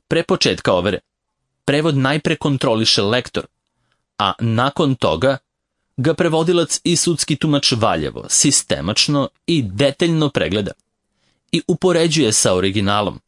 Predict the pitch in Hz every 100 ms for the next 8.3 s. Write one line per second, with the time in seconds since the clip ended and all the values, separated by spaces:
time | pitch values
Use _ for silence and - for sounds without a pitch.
0 | _ _ - 131 - 120 95 - 92 76
1 | - 156 156 160 143 143 147 165 151 123
2 | - _ _ - 143 160 175 160 139 110
3 | 123 156 127 - - 131 - - 165 165
4 | 143 127 107 98 90 107 107 123 95 73
5 | - 80 87 139 110 - _ _ _ -
6 | 143 - - 101 143 143 95 98 85 120
7 | 110 104 - _ _ _ _ _ - 95
8 | - 151